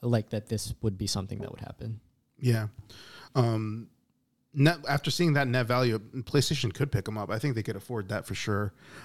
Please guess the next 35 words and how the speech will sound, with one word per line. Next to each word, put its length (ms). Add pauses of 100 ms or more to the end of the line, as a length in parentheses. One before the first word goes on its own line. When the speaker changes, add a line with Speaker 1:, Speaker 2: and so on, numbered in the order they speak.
Speaker 2:
I 200
was 420
anticipating 600
it'd 140
be 120
a 60
lot 180
larger 420 (200)
than 180
that 220
for 100
some 200
reason. 300
I 80
think 200
it's 100
because 280
the 80
brand 300
names 280
are 60
so 140
strong. 480 (200)
Speaker 1:
Mm-hmm. 360
Speaker 2:
Um, 460 (400)
but 160
yeah, 160
I 80
think 240
part 140
of 40
the 80
reason 260
why 140
Bungie, 600